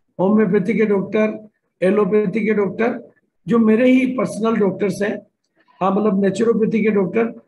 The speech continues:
और chemist, उन लोगों का response मिला।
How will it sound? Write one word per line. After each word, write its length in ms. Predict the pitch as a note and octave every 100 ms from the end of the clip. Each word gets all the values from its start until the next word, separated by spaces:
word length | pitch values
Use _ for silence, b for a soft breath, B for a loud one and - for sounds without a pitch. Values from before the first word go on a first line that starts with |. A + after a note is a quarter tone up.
| _ _
और 140 | G3 A3 - -
chemist, 460 | G3 G#3 A#3 - - -
उन 180 | G3+ A3+
लोगों 260 | G#3 G3+ G3+
का 140 | A3+ G3+
response 480 | F#3 F#3 G3+ G#3+ -
मिला। 300 | D#3+ C3